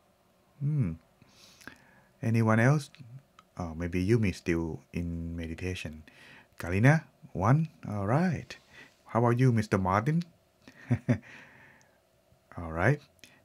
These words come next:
Miss Catalin. All right. Oh, two, Yumi, there you are. Two point five tonight. I need this as I have a trouble mind at the moment. I found inner peace tonight. Yes, sometime when you are in trouble or what's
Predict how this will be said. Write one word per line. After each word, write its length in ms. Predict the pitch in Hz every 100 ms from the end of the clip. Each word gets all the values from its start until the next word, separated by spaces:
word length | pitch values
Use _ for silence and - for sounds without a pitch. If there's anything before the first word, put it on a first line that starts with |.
| -
Miss 140 | -
Catalin. 640 | - 95 - 107 143 185 190 _ -
All 180 | - 156
right. 280 | 151 247 - _ _ _ - - _ -
Oh, 240 | 175 135 95
two, 140 | -
Yumi, 420 | - - 160 127 82
there 140 | 80
you 180 | 80 76
are. 240 | 123 95 - - - -
Two 140 | - 127
point 240 | 110 104
five 240 | - 95
tonight. 500 | - 90 87 123 139 - _ _ - - - -
I 40 |
need 180 | 117 120
this 180 | 120 113
as 180 | 98 101
I 80 | 92
have 240 | 92 92
a 80 | -
trouble 400 | - 120 123 127
mind 460 | 104 87 82 82 -
at 120 | 92
the 60 | 87
moment. 400 | 92 104 82 76 -
I 100 | 90
found 340 | 85 - 90 -
inner 200 | 98 95
peace 280 | - 85 -
tonight. 340 | - 82 80 - - - _ _ - - - - -
Yes, 300 | 117 87 - - - - _
sometime 640 | - 131 123 117 107 104
when 120 | 98
you 120 | 92 82
are 140 | 85
in 200 | - 92
trouble 480 | 92 - 95 87 82 -
or 180 | 82 85
what's 340 | 92 92 -